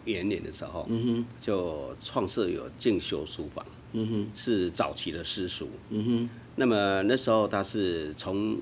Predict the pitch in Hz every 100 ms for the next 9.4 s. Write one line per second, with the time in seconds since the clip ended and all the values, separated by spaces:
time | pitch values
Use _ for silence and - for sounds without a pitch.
0 | - 85 78 78 90 110 143 87 - 110
1 | - 87 92 85 76 71 62 - - -
2 | 67 - 71 87 95 90 76 73 - -
3 | - - - - 98 73 64 - 67 -
4 | - - - 117 104 85 - 156 - -
5 | - 170 175 180 107 101 110 117 127 113
6 | 98 90 90 87 101 85 78 - 87 80
7 | 76 76 82 69 104 95 95 90 92 -
8 | - - 147 190 151 - 156 131 101 95
9 | 95 92 90 85